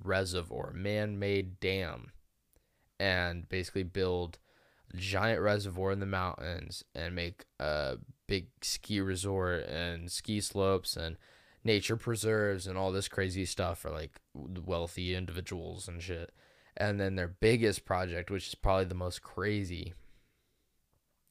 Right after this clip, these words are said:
is called The Line. And it's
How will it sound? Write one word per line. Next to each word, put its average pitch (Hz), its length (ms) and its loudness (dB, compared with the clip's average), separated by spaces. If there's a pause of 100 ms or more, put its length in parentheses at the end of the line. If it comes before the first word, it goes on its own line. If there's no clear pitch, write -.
(280)
is 98 180 -2
called 90 280 0
The 76 80 -6
Line. 82 500 -4 (840)
And 101 100 0
it's - 300 -2